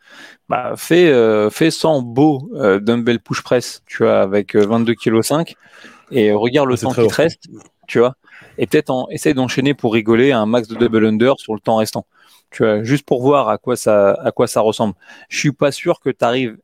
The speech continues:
Speaker 1: essentiellement plus loin que, euh, que deux cents double under dans le temps qui
Speaker 2: Mmh,
Speaker 1: va te
Speaker 2: mmh,
Speaker 1: rester,
Speaker 2: c'est
Speaker 1: si
Speaker 2: sûr.
Speaker 1: vraiment tu t'es fait
Speaker 2: C'est sûr.
Speaker 1: démonter, euh,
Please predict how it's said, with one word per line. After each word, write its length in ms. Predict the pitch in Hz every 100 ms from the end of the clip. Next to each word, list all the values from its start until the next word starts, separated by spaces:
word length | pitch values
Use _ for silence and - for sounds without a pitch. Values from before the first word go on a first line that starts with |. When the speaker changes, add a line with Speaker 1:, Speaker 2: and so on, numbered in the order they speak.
| _ -
Speaker 1:
essentiellement 640 | 127 135 120 135 127 135
plus 240 | 117 - 131
loin 380 | 123 127 160 - _ _ _ _
que, 120 | -
euh, 760 | 127 123 113 107 98 95 98 104 -
que 80 |
deux 220 | 123 117 120
cents 160 | 135
double 260 | 120 117 117
under 340 | 113 117 131
dans 100 | 113
le 40 | 101
temps 140 | 117
qui 120 | 123
Speaker 2:
Mmh, 40 | 110
Speaker 1:
va 80 |
te 60 | 107
Speaker 2:
mmh, 20 |
Speaker 1:
rester, 260 | 110 - 135
Speaker 2:
c'est 60 |
Speaker 1:
si 100 | 127
Speaker 2:
sûr. 40 | 131
Speaker 1:
vraiment 180 | 117 123
tu 100 | -
t'es 140 | 107
fait 60 | -
Speaker 2:
C'est 80 | 110
sûr. 100 | 110
Speaker 1:
démonter, 380 | 110 104 120 113
euh, 160 | 104